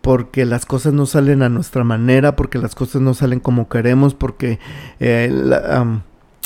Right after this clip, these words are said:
no sé, ¿por qué estás amargado tú? Y sabes, es, eso es parte de la soberbia.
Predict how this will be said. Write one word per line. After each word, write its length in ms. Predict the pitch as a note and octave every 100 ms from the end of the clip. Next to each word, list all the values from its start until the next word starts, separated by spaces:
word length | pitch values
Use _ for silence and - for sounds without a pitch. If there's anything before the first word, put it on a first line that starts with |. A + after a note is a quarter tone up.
| -
no 200 | - C3+
sé, 340 | - D3+ A#2 - - - _ _ _ _ _ -
¿por 180 | C#3 -
qué 80 |
estás 240 | F3 G3 G#3
amargado 460 | F#3 C#3 D3 E3+
tú? 220 | E3 F3 D3 _ _ _ _ _ _ _ - - - -
Y 100 | C3
sabes, 400 | F#3 A3+ E3 -
es, 160 | D#3+ C#3
eso 200 | D#3+ -
es 80 | G#3
parte 300 | - G3+ A3
de 100 | G3
la 140 | D3 B2+
soberbia. 640 | C3+ C3 B2+ A2 A2